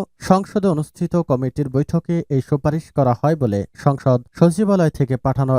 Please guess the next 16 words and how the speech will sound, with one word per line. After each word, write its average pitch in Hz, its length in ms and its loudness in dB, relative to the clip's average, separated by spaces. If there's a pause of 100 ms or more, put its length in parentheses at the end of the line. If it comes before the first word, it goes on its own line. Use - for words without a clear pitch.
(200)
এক 123 60 -4 (280)
সংবাদ 139 440 2
বিজ্ঞপ্তিতে 131 680 -2 (220)
বলা 131 200 0
হয়েছে। 110 400 -4 (240)
এতে 175 220 6
বলা 180 220 4
হয়, 175 280 2
বিভিন্ন 170 340 2
ওয়েবসাইট 151 560 2
ব্যবহার 143 380 2
করে 135 220 0 (200)
অনলাইনে 131 420 2 (120)
জুয়া 139 260 4
খেলা 127 300 -2
বন্ধ 120 280 -4